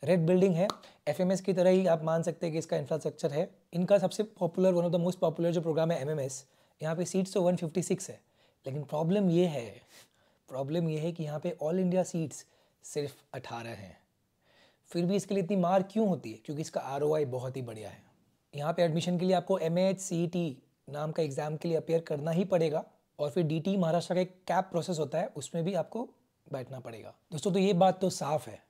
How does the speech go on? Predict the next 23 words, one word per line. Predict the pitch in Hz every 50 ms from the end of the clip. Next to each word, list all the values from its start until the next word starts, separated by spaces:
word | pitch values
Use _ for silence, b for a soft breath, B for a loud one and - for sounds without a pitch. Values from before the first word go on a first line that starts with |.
| _ _ _ _ _
कि | - 160 165
जमनालाल | - 165 160 170 180 180 185
बजाज | 156 160 156 170 165 165
एक | 170 143
बहुत | 135 147 147 165 151 202
ही | 196
ऑसम | 180 - 147 156 - 185 180
कॉलेज | 165 156 151 151 160 151 143
है, | 170
आरओआई | 147 139 151 156 160 160 160
बहुत | 151 131 139 151 147
ही | 175
अच्छा | 165 151 - - 175
है, | 165
लेकिन | 156 151 143 - 165
यहाँ | 160 147 160
पे | 151 180
एडमिशन | 165 151 135 151 - - 185
पाना | 160 170 165 170 160
बहुत | 156 165 147
मुश्किल | 147 151 - - - 185
है | 180
क्योंकि | 165 180 170 - 262 262